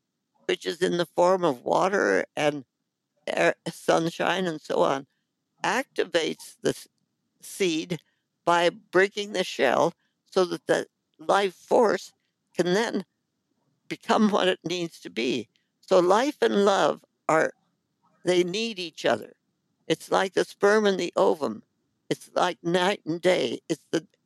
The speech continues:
it's a dual worth world that we live in. So those two are, they have to be together. The third le-, L is laughter. Laughter without love is cruel. It's mean.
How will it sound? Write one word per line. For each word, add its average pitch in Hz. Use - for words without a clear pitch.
it's -
a 190
dual 226
worth 185
world 170
that -
we 170
live 180
in. 113
So 185
those 226
two 185
are, 151
they 160
have 180
to 165
be 156
together. 139
The 156
third 262
le-, 190
L 151
is 151
laughter. 147
Laughter 190
without 175
love 160
is -
cruel. -
It's -
mean. 143